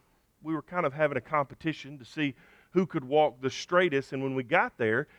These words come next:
he, we turned around and we looked, and his footprints were almost straight as an arrow. And, and my footprints were zigzagging all over the place. And I was like, "Man, how did you do that? You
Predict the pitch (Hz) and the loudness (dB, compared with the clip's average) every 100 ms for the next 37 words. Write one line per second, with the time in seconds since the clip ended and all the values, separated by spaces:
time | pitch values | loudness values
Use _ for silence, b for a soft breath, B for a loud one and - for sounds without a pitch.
0 | b b 156 147 170 185 220 180 190 180 | b b -4 -2 0 2 4 4 4 2
1 | 139 135 165 233 - 147 131 - 240 240 | -2 0 4 2 2 -6 -6 -6 -4 -2
2 | 170 - - _ _ - 240 - 139 147 | -2 -6 -20 _ _ 0 0 0 0 0
3 | - 147 147 269 285 147 - - 277 180 | -2 -4 0 4 6 4 2 -8 -6 -4
4 | 135 151 254 139 - _ _ _ _ _ | 0 0 -2 -8 -20 _ _ _ _ _
5 | _ _ _ _ _ 131 135 - _ 143 | _ _ _ _ _ -4 -4 -4 _ -2
6 | 151 202 294 175 151 - 151 151 139 120 | 2 2 0 0 -2 0 0 0 -4 -4
7 | 104 208 165 196 208 196 196 202 262 208 | -2 -2 2 2 4 2 2 2 0 -6
8 | 104 85 - _ - 127 147 139 180 254 | -6 -8 -10 _ -20 -14 -8 -6 -6 -6
9 | 254 330 247 254 196 302 254 104 104 214 | -6 -6 -6 -6 -2 -2 0 -2 -2 -8